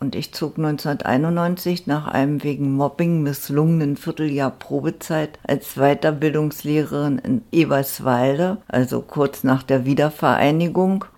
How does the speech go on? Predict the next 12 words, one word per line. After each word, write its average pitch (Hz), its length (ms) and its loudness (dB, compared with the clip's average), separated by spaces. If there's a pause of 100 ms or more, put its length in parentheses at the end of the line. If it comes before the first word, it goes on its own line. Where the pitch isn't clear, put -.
Selbstständigkeit 165 1160 0
in 127 140 2
Erwägung. 131 640 2 (120)
Ich 180 200 -2
sprach 214 340 0
mit 202 200 -2
zwei 175 260 0
männlichen 147 500 -2
Hiwis 185 480 0
aus - 180 -4
dem 160 140 -2
Rechenzentrum, 165 840 -2